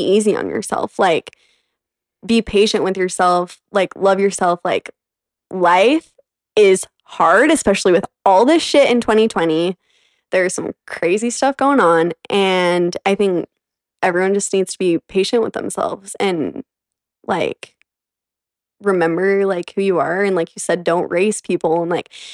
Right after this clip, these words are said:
I feel like the people that listen to this podcast probably the most is probably in our age group.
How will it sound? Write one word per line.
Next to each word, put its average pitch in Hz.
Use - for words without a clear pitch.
I 190
feel 190
like 185
the 196
people 202
that 185
listen 226
to 202
this 196
podcast 196
probably 185
the 185
most 180
is 185
probably 214
in 180
our 175
age 170
group. 180